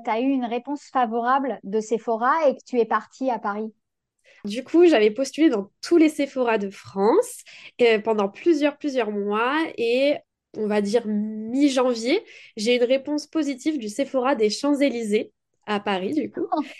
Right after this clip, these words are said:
Speaker 2: Et,
Speaker 1: Ouais.
Speaker 2: euh, <laughs> et du coup, bah, du jour au lendemain, euh, j'ai commencé à faire, euh, du coup, les entretiens là-bas, avec qui, euh, ça s'est très bien passé. Et, euh, je suis partie fin février deux mille vingt, euh, sur Paris,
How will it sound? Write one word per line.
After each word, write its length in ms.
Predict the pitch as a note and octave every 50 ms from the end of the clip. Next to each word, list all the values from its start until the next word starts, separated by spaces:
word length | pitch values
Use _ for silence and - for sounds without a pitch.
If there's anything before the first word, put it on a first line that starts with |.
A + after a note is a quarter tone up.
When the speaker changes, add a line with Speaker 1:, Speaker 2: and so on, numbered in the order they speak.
| - - _ _ _ _ -
Speaker 2:
Et, 60 | F3+
Speaker 1:
Ouais. 460 | - C4 B3+ C4+ C#4+ D4 D#4 D#4+ - -
Speaker 2:
euh, 340 | A3+ A3 A3 A3 - E4+ G4
<laughs> 1160 | - - - - A4+ A#4 - A#4 A#4 - A4+ F4 - - - - - - - - - - -
et 140 | - C#4 -
du 200 | B3 C#4 D4+ D#4
coup, 260 | - - D#4+ F4 F#4 C4+
bah, 160 | A#3 A#3 A3
du 180 | G#3 G3 A3 A3+
jour 200 | A3+ C#4 D4+ D4
au 80 | D#4+
lendemain, 600 | D4+ C#4+ C4+ B3 A#3+ A#3+ A#3+ A#3+ C#4 D#4+ E4 D#4 B3
euh, 340 | A3 G#3+ G#3 G#3 G3+ G3+ F#3+
j'ai 220 | G3+ G3 G3 G#3+ G#3+
commencé 300 | - B3 B3+ B3+ - C4+
à 100 | A#3+ A#3+
faire, 380 | A#3+ - A#3+ A#3 B3+ C4 A3
euh, 140 | G#3 G#3 G3+ G#3 - - - _ _ -
du 120 | G3+ A#3
coup, 140 | A#3 - D4
les 180 | C4 C#4+ C#4 C4+
entretiens 460 | C#4 C4 - C#4+ B3 B3 - B3+ A#3
là-bas, 560 | G#3+ G3 F#3 F3 F#3 F#3 G3+ A#3 C4 C#4 C#4+
avec 240 | A3+ G3 F#3+ G3 _
qui, 320 | - - - A#3 A#3+ A#3
euh, 100 | G#3+ F#3+
ça 140 | G3 - F#3+
s'est 140 | - - - - -
très 240 | - - - D#4 C#4+
bien 220 | - C4 B3 B3
passé. 600 | B3 A3+ A3 G#3+ - - G#3+ G#3+ A3+ A#3+ C4 C#4 - - - - - - _ -
Et, 320 | - B3 A#3+ B3+ C4+ C#4+
euh, 220 | C#4 G#3+ G#3 G#3 G3+
je 80 | G#3
suis 220 | A3+ G#3+ - A#3+ G#3
partie 640 | - G#3 G3+ - - - - C#4+ D4+ D#4+ E4 E4 E4
fin 280 | - - - D#4+ E4 D#4 - -
février 640 | C#4+ C4 A#3 A#3+ A3+ A#3 A3+ A3 A3 A#3+ C#4 D4 D4
deux 160 | A3 G#3 A3
mille 300 | G#3 A3 A#3+ B3+ A3+ G#3+
vingt, 260 | F3 F3+ F#3 - F4+ - _ _ _ _ _ _ _ _ _ _ _ _ _ _ _ -
euh, 260 | G#3+ G3+ G3 F#3+ F#3+ G3
sur 220 | - - G4 -
Paris, 340 | C4+ A3+ G3+ G#3+ A3 -